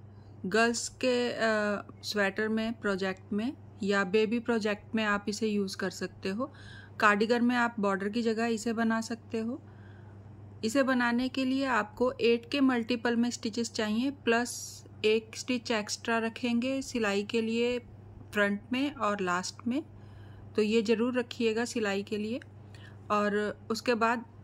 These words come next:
एट के मल्टीपल में स्टिचेस डाल लीजिए, कास्ट ऑन कर लीजिए, डिज़ाइन शुरू करेंगे।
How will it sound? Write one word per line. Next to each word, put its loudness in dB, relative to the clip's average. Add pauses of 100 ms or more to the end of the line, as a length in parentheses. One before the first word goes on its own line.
एट 6
के 0
मल्टीपल 2
में 0
स्टिचेस -4
डाल 2
लीजिए, 0 (680)
कास्ट 2
ऑन 2
कर -2
लीजिए, 0
डिज़ाइन 2
शुरू -2
करेंगे। -2